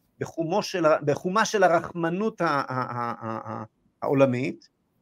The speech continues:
וכשחלפו החמש דקות האלה קיבלת את האם-אימא של האנטישמיות. כי אם אתה, אם אתה נשען על מסכנותך, ולא על צדקתך,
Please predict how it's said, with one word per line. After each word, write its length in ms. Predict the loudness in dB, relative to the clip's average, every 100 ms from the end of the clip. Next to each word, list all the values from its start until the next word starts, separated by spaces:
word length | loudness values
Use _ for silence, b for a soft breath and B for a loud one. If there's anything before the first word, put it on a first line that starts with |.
| _ _ _
וכשחלפו 500 | -8 -2 0 2 2
החמש 260 | 2 0 0
דקות 280 | 2 2 2
האלה 120 | 0
קיבלת 440 | 0 4 4 6
את 200 | 2 4
האם-אימא 580 | -2 -2 -6 -4 -4 -4
של 180 | -2 -2
האנטישמיות. 640 | -2 -4 -10 -10 -12 -16 _ _ _ _ _ _ _ _ _ _ _ _
כי 180 | -8 -4
אם 140 | -2 -2
אתה, 380 | 4 6 6 4 -6 _ _ _ _ _ _
אם 140 | 2 2
אתה 440 | 6 8 10 8 4 _ _ _ _ _ _ _ _ _ -6
נשען 720 | -4 -4 -6 -2 0 0 -2 -2
על 120 | -4 -2
מסכנותך, 920 | -4 -8 -10 -4 -2 -4 -8 -8 -6 -2 -4 -4 -12 _ _ _ _ _ _ _ _ _ -18
ולא 420 | -2 2 2 2
על 100 | -2
צדקתך, 1040 | -4 -8 -8 -10 -6 -8 -6 -10 -10 _